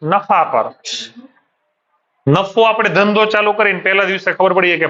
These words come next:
પચીસ ત્રણસો સડસઠ નો નફો થયો. ક્યારે ખબર પડે? એટલે આવતા વર્ષે ભરવા પડે. તો એની માટે પણ જોગવાઈ કરવી પડે. પ્રોવિડન્ટ ફંડ,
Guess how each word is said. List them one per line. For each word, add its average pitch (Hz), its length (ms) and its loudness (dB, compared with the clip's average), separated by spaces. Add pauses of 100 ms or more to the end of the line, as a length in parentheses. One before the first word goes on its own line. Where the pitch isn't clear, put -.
પચીસ 185 360 -4
ત્રણસો 180 320 0
સડસઠ 175 460 -2
નો 160 100 0
નફો 156 260 0
થયો. 143 200 0 (1080)
ક્યારે 196 300 0
ખબર 135 260 -2
પડે? 120 140 -2 (1200)
એટલે - 600 -6
આવતા 156 300 2
વર્ષે 185 280 -2
ભરવા 220 260 2
પડે. 247 160 -2 (520)
તો 185 80 2 (160)
એની 214 260 2
માટે 208 200 2 (120)
પણ 214 260 2
જોગવાઈ 175 440 2
કરવી 156 340 0
પડે. 143 140 0 (120)
પ્રોવિડન્ટ 220 680 2 (380)
ફંડ, 165 260 2